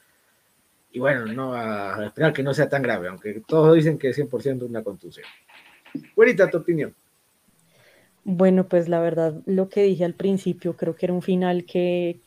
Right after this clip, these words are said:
Speaker 2: que la verdad, pues no, no me esperaba, y mucho menos así de, de duro.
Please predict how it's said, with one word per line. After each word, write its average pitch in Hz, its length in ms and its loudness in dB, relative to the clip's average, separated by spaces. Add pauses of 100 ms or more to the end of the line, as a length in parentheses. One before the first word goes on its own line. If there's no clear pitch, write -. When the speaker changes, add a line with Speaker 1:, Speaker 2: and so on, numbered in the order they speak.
Speaker 2:
que 190 140 0
la 175 140 2
verdad, 165 340 0
pues 170 160 -2
no, 165 420 -2 (140)
no 185 280 2
me 170 120 -2
esperaba, 165 540 -2 (320)
y 196 100 0
mucho 190 340 2
menos 185 280 0
así 180 320 -2
de, 160 320 0
de 170 200 2
duro. 165 300 0